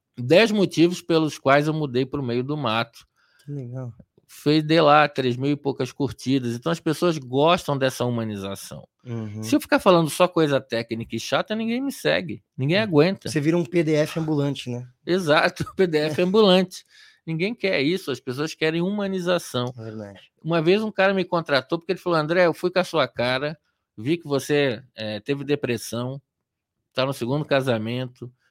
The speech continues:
Speaker 1: vi quanto você sofreu, eu tenho uma história muito parecida com a sua. E aí que eu fui ver o que que você faz, aí eu quero te contratar." Ele me contratou pelo pessoal e emocional, não foi pelo técnico.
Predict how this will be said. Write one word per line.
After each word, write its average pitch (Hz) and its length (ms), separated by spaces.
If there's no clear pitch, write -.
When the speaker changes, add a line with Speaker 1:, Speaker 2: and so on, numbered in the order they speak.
Speaker 1:
vi 131 220
quanto 175 260
você 156 140
sofreu, 127 560
eu 143 100
tenho 151 220
uma 147 100
história 143 300
muito 143 380
parecida 127 500
com 123 100
a 123 80
sua. - 400
E 131 140
aí 175 440
que - 100
eu 202 80
fui 185 180
ver 165 300
o - 40
que 170 140
que 165 80
você 170 300
faz, 156 440
aí 156 200
eu 175 100
quero 165 240
te - 140
contratar." 165 560
Ele 165 80
me 175 140
contratou 185 600
pelo 196 240
pessoal 190 800
e 208 40
emocional, 202 640
não 185 120
foi 196 160
pelo 170 260
técnico. 92 440